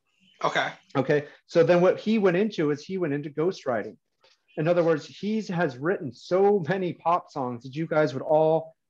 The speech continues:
Speaker 2: recognize from other artists. Okay. So he is just one person, uh, of many who are ghostwriters. In other words,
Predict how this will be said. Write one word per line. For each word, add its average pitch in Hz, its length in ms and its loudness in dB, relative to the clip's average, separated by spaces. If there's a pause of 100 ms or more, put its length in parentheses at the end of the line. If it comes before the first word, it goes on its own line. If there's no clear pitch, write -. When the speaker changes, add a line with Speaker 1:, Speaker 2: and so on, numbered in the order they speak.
(160)
Speaker 2:
recognize 135 760 -2 (140)
from 131 220 0
other 160 260 4
artists. 147 640 -2 (560)
Okay. 143 160 2
So 143 300 2 (240)
he 214 340 0
is 185 140 4
just 170 280 -2
one 170 540 -2
person, 147 580 -4 (540)
uh, 135 280 4
of 117 140 -6
many 123 500 -2 (100)
who 147 180 -2
are 135 160 0
ghostwriters. 135 800 -4
In 147 100 -2
other 151 180 2
words, 147 160 0